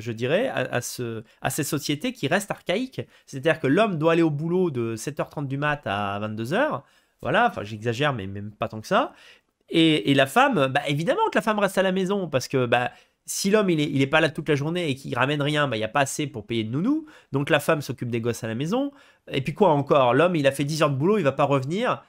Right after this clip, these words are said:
Et sa femme va pas lui dire, « Bon, bah, t'as qu'à te faire à bouffer, toi. » Alors qu'en, en Occident, ça a rien à voir. Les femmes travaillent elles-mêmes. Euh, voilà, euh, on vit dans l'opulence. Euh, c'est-à-dire que même des, des gens qui appartiennent à la classe moyenne moins,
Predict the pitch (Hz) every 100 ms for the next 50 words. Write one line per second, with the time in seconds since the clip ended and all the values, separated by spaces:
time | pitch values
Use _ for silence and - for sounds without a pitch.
0 | _ 123 147 190 190 139 143 143 175 160
1 | 135 131 131 135 120 123 127 175 160 220
2 | 175 - - 160 147 165 185 151 156 151
3 | 240 226 123 151 247 277 302 180 - 139
4 | 123 123 123 160 202 254 247 139 _ _
5 | _ - 120 151 220 233 - 131 135 -
6 | 139 135 196 160 139 139 196 277 269 -
7 | - _ _ - 120 117 110 147 139 143
8 | 185 185 139 127 139 156 190 180 - _
9 | - 127 139 - 170 147 - 120 117 156
10 | - 143 131 135 147 165